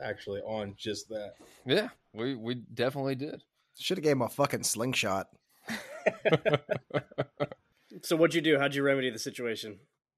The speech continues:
Speaker 2: Well,
Speaker 1: He fucking used mine.
Speaker 2: I borrowed Luke's, yeah, and then borrowed, uh, borrowed
Speaker 1: Pete's.
Speaker 2: Pete's for, for one morning.
Speaker 1: Yeah,
Speaker 2: When
Speaker 1: we were
Speaker 2: he, when
Speaker 1: hot
Speaker 2: Pete
Speaker 1: swapping
Speaker 2: wasn't out
Speaker 1: mine the
Speaker 2: there.
Speaker 1: whole time. I would stalk, he would
Speaker 2: Yep.
Speaker 1: stalk,
Speaker 4: Yeah.
Speaker 1: I would stalk, he would stalk.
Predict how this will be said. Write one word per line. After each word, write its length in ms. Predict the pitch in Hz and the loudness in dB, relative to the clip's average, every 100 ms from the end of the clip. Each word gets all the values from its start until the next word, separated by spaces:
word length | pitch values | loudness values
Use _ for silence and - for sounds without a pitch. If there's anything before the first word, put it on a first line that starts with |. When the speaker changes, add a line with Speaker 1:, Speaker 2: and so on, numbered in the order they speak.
| _ _ _ _ - | _ _ _ _ 2
Speaker 2:
Well, 380 | 113 120 117 | 8 10 8
Speaker 1:
He 80 | - - - | 6 0 2
fucking 300 | 196 185 175 | 4 4 2
used 300 | 180 180 170 | 0 0 4
mine. 540 | 185 196 190 113 110 - | 6 6 4 2 -4 -4
Speaker 2:
I 140 | 113 | -2
borrowed 380 | 117 123 139 131 | 6 10 12 12
Luke's, 380 | 123 156 131 - | 10 6 4 2
yeah, 200 | 131 113 - - - | 4 2 -2 -16 -6
and 160 | 113 | 0
then 140 | 117 113 | 2 4
borrowed, 400 | 117 117 113 110 | 6 8 6 6
uh, 320 | 110 110 104 - - _ _ _ _ _ _ - | 4 4 2 -2 -10 _ _ _ _ _ _ -2
borrowed 280 | 113 120 135 | 4 4 4
Speaker 1:
Pete's. 80 | |
Speaker 2:
Pete's 280 | 135 131 - | 4 2 0
for, 360 | - 110 107 101 _ _ _ | -4 0 0 -2 _ _ _
for 140 | - | -6
one 200 | 104 110 | -2 0
morning. 340 | 107 104 101 98 _ _ _ _ _ _ - | 0 -2 -4 -8 _ _ _ _ _ _ 0
Speaker 1:
Yeah, 120 | 139 | 2
Speaker 2:
When 60 | 113 | 4
Speaker 1:
we 20 | |
were 100 | 120 | 4
Speaker 2:
he, 40 | 117 | 4
when 80 | |
Speaker 1:
hot 80 | 139 | 0
Speaker 2:
Pete 40 | - | 2
Speaker 1:
swapping 160 | 147 127 | 2 2
Speaker 2:
wasn't 180 | 123 127 | 2 2
out 40 | |
Speaker 1:
mine 80 | 123 | 2
the 60 | 104 | 4
Speaker 2:
there. 60 | 120 | 4
Speaker 1:
whole 100 | 110 | 4
time. 360 | 127 127 101 98 _ _ _ _ _ _ - | 2 0 -2 -8 _ _ _ _ _ _ -2
I 120 | 110 | 4
would 120 | 127 | 4
stalk, 400 | 123 - 127 123 | 4 2 4 4
he 140 | 120 120 | 0 -2
would 80 | 113 | -2
Speaker 2:
Yep. 80 | |
Speaker 1:
stalk, 320 | 107 123 117 110 | 0 4 4 2
Speaker 4:
Yeah. 60 | 104 | 0
Speaker 1:
I 40 | |
would 160 | 113 110 | 0 0
stalk, 340 | - 113 110 | 0 0 0
he 120 | 123 113 | -4 -6
would 160 | 107 | -6
stalk. 440 | - 113 110 107 | -4 0 0 0